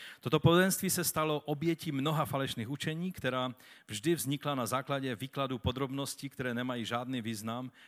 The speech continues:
pouze dokreslují ten obraz. Ten obraz vychází z tradic židovské svatby. Ta děvčata, ty družičky,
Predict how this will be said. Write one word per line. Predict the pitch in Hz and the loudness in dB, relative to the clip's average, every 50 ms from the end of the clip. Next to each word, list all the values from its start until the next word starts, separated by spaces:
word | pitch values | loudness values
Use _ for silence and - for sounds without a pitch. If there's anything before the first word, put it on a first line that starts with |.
| - _ | -12 _
pouze | - 127 127 117 123 117 | -2 -2 0 0 0 0
dokreslují | 101 117 - - 123 120 110 - - 117 113 110 107 | 0 -2 -2 -2 -2 -2 -2 -4 -4 -4 -4 -4 -4
ten | - 107 107 | -4 -6 -6
obraz. | 101 110 98 98 92 90 - - - - - _ _ - - - - - - - | -6 -6 -6 -6 -6 -6 -6 -8 -8 -10 -14 _ _ -20 -20 -20 -20 -20 -14 -8
Ten | - 107 120 | -6 -4 -2
obraz | 143 147 147 156 147 123 | 0 2 4 4 2 2
vychází | 139 139 - 156 147 139 135 127 | 0 -2 -2 -2 -2 -2 -2 -2
z | - | -4
tradic | - 131 139 143 143 143 123 | 0 0 0 0 0 -2 -2
židovské | 110 117 127 127 110 - - 107 95 | -2 0 0 0 0 -2 -4 -4 -4
svatby. | - - 135 135 131 135 135 156 165 165 - _ - - - - - | -2 -2 -2 -2 -2 -2 -4 -4 -4 -4 -8 _ -20 -20 -20 -18 -10
Ta | - 101 101 | -8 -8 -4
děvčata, | 98 127 123 - - 147 139 135 - 143 147 160 160 165 - - - | -2 0 0 2 2 0 -2 -2 -2 -2 -2 -4 -4 -8 -12 -20 -8
ty | - 131 - | -6 -6 -4
družičky, | - 113 117 110 135 135 - - - - 147 151 151 151 | -2 -2 -2 -2 -2 -4 -6 -6 -4 -4 -2 -2 -4 -6